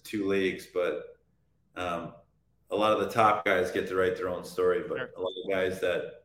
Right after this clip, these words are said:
Speaker 1: have kind of been through that, been through it and up and down through their careers, they don't really get to choose when it happens. It's kind of chosen for 'em. So for me, I was, you know, super grateful and to Woody and the whole Edmonton organization. And I mean, even Gruzy and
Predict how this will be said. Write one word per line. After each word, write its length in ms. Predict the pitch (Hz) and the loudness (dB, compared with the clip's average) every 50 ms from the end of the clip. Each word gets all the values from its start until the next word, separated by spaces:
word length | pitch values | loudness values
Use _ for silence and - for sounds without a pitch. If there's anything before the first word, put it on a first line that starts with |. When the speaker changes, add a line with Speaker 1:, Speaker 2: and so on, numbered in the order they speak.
| - 95 | -8 -6
Speaker 1:
have 220 | 95 92 - - | -6 -6 -6 -6
kind 180 | - 92 87 87 | -6 -6 -6 -6
of 80 | 82 | -6
been 180 | 92 90 90 87 | -6 -6 -8 -8
through 280 | - - 92 92 90 | -8 -6 -6 -6 -4
that, 180 | 87 87 78 73 - - - _ _ _ _ _ _ _ _ - | -2 -4 -4 -4 -4 -10 -14 _ _ _ _ _ _ _ _ -2
been 200 | 101 101 98 98 | 0 0 0 0
through 300 | - - 104 104 104 104 | -2 0 2 2 4 4
it 60 | 98 | 2
and 120 | 98 95 95 | 2 0 -2
up 180 | 95 92 95 | -2 -4 -6
and 140 | 95 92 90 | -8 -6 -2
down 320 | 95 95 95 92 92 90 | -2 0 0 0 -2 -4
through 200 | 90 - 90 90 | -6 -10 -12 -8
their 260 | - 90 90 87 87 - - - | -4 -4 -2 -2 -4 -6 -10 -16
careers, 520 | - - 101 101 101 98 92 90 90 - | -6 0 2 4 4 4 4 2 0 -2
they 100 | 95 92 | -2 0
don't 240 | 90 92 92 92 90 - | 0 0 -2 -2 -4 -2
really 220 | 92 90 90 90 | 0 0 0 0
get 160 | 90 87 - | -4 -6 -8
to 60 | - | -10
choose 340 | - - - 95 95 92 87 | -12 -8 -4 -4 -4 -4 -6
when 80 | 90 85 | -8 -10
it 100 | 82 85 | -8 -6
happens. 440 | 87 85 87 85 87 92 90 - - | -4 -2 -2 -4 -6 -8 -14 -16 -18
It's 120 | - - | -20 -14
kind 200 | - 87 85 80 | -10 -10 -10 -10
of 80 | 78 - | -8 -6
chosen 400 | - 87 87 80 87 87 85 - | -2 -2 -2 -2 -2 -8 -16 -12
for 240 | - 85 85 90 | -8 -6 -6 -6
'em. 80 | 98 98 | -6 -6
So 240 | - - - 85 - - | -6 -4 -2 -2 -2 -4
for 60 | - | -6
me, 140 | - 95 92 | -4 -2 -2
I 120 | 87 85 | -2 -2
was, 220 | 80 - - - - - | -4 -6 -10 -18 -20 -18
you 80 | 85 | -18
know, 160 | 78 - - _ _ _ _ _ _ _ - | -18 -18 -20 _ _ _ _ _ _ _ -6
super 320 | - 123 123 120 120 107 | -2 0 0 2 2 0
grateful 500 | 92 98 95 95 95 92 - - 95 92 | 2 2 2 2 2 0 0 0 2 2
and 120 | 90 87 85 - - - - _ _ _ _ _ _ - | 0 0 -4 -8 -14 -16 -20 _ _ _ _ _ _ -6
to 100 | - 104 | -2 0
Woody 280 | 95 98 98 98 98 95 | 4 4 4 4 2 0
and 100 | 95 95 | -2 -4
the 60 | 90 | -4
whole 440 | 90 92 90 90 87 87 - - - 90 | -2 0 2 2 0 0 -4 -6 -4 -4
Edmonton 320 | 87 87 87 85 - 87 | -4 -4 -6 -12 -10 -8
organization. 680 | 87 87 85 85 85 82 82 82 82 82 - - 87 82 | -8 -8 -8 -10 -12 -12 -10 -10 -8 -8 -8 -8 -8 -4
And 100 | 95 98 | -2 -2
I 60 | 98 | -2
mean, 180 | 98 98 98 98 | -2 -2 -2 -2
even 400 | 101 98 92 95 92 87 80 - | -2 -2 -2 -4 -4 -6 -8 0
Gruzy 480 | - 98 92 92 92 92 90 92 90 90 | 6 6 6 6 6 2 0 -2 -2 -2
and 160 | 85 85 - | -2 -4 -8